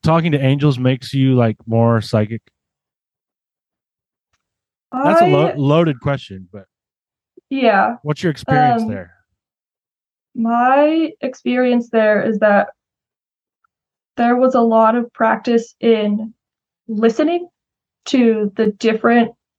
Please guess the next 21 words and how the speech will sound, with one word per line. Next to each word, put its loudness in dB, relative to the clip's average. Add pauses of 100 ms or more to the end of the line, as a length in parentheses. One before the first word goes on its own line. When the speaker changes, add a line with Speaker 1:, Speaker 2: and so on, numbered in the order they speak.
Speaker 2:
voices 0
that 0
come -2
through. 2 (580)
Um, -2 (720)
and 2
so 0
kind 0
of -4
being 2
able 0
to -14 (140)
tune -2
into, -2 (380)
like, 0 (240)
the -2
angel 2
voice -6 (540)
that -4
runs -6
through -8